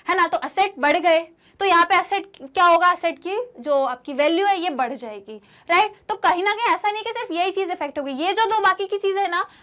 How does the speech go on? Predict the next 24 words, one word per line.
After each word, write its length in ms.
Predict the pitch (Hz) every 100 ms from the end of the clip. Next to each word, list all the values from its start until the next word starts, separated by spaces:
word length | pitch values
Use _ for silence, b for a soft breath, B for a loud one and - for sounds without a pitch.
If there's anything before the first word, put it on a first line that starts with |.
| b
भाई, 160 | 339 392
यहाँ 280 | 294 277 285
पे 160 | 349
भी 120 | 370
कुछ 200 | 403 381
ना 100 | 370
कुछ 160 | 370 381
इफेक्ट 320 | 339 339 339
जरूर 280 | 269 254 247
होगा। 260 | 214 214 202 b b -
तो 100 | 415
हमेशा 580 | 349 330 359 415 427 466
जितने 240 | 392 392 392
भी 100 | 415
ट्रांजैक्शन 480 | 381 349 359 415 392
होते 220 | 349 381
हैं 60 |
वो 100 | 403
आपके 300 | 370 330 381
दोनों 460 | 339 262 285 320 381
साइड 300 | 392 359 359
इफेक्ट 300 | - 339 -
करते 320 | 339 311 320
हैं, 200 | 277 214